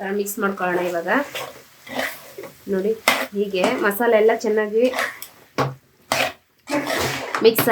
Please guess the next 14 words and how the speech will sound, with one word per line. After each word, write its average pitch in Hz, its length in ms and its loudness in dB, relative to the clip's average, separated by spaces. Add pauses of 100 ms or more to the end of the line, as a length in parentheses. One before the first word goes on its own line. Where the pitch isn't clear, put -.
ಆಗಿದೆ. 196 420 4 (1700)
ಇವಾಗ 247 180 8 (140)
ನಾವು 226 180 6
ಇದಕ್ಕೆ 214 300 -2 (1700)
ಎಷ್ಟು 220 200 -2
ಬೇಕೋ 262 240 6
ಅಷ್ಟು 262 220 0
ನೀರು 254 200 4
ಹಾಕ್ಕೊಳ್ಬೇಕು. 202 560 -2 (4000)
ನಾನಿಲ್ಲಿ 214 360 4
ಒಂದು 226 200 4
ಗ್ಲಾಸ್ 247 300 4
ನೀರು 226 160 8
ಹಾಕ್ಕೊಂಡಿದ್ದೀನಿ, 196 640 2